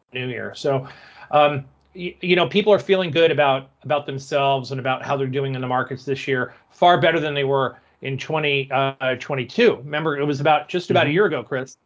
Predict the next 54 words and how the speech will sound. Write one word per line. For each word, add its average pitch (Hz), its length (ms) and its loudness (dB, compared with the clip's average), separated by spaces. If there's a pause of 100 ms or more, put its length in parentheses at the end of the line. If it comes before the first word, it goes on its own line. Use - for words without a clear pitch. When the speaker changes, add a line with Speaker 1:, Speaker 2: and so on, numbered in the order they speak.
(180)
Speaker 1:
that 131 80 -6
we 139 80 0
hit 160 100 2
about 147 220 2
the 135 80 -6
thirty-five 160 600 0
hundred 165 220 -6
level. 175 460 -2 (400)
And 143 160 -4
the 139 60 -4
mar-, 143 180 -4
uh, 135 180 2
S 139 200 -2
and 151 100 -8
P 156 100 -2
five 147 220 2
hundred 151 240 -2
at 131 80 -4
one 147 140 -6
point 151 180 -8
was 123 120 -8
down 143 200 -2
about 139 260 -2
thirty 156 220 -2
percent. 156 500 -8
It 151 100 -8
ended 180 280 0
up 170 220 0
down 165 280 -2
twenty 170 420 -8
percent 139 440 -10
for 127 100 -8
the 117 80 -10
year, 117 160 -8
but 113 220 -10
still, - 380 0 (360)
you 139 120 -4
know, 139 100 2
it 139 40 -4
w-, 147 180 0
that 151 120 4
was 139 140 0
a 135 100 0
really 143 320 0
sharp 139 400 -2
drop 147 300 0
down 113 320 -4
from, 120 340 -12 (140)
from 123 180 -10
the 123 200 -12
end 135 200 -6
of 127 80 -8
twenty 139 320 -6
twenty-one 120 760 -2